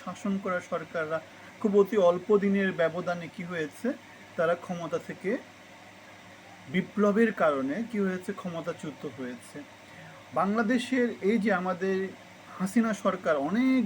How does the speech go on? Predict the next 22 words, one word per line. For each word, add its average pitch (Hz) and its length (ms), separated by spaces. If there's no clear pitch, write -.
দিনের 202 340
যে 190 60
সরকার, 170 380
সতেরো 196 300
বছরের 180 360
সরকার, 143 340
তাদেরকে 196 380
বিপ্লবের 208 400
মধ্য 190 180
দিয়ে 190 140
ক্ষমতা 165 420
থেকে 185 200
সরিয়ে 156 400
দেওয়া 127 260
হয়েছে। 120 380
এখনকার 302 420
যুগে 196 260
যেহেতু 220 320
ইনফরমেশন 214 920
খুব 208 140
বেশি 190 240
দ্রুত 196 220